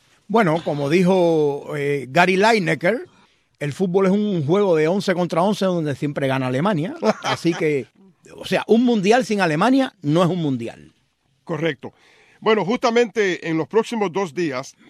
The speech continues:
Speaker 2: Alemania y Eslovaquia se van a disputar la clasificación directa.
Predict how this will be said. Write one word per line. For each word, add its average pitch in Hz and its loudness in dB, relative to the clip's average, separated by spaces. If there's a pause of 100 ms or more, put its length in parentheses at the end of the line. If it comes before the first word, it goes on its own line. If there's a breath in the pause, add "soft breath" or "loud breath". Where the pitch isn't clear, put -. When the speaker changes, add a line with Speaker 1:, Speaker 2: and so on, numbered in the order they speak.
(280 soft breath)
Speaker 2:
Alemania 185 0
y 175 -8
Eslovaquia 139 -6 (140)
se - -12
van 143 -4
a 156 -2
disputar 139 -8 (680 soft breath)
la 143 -6
clasificación 156 -4
directa. 151 -4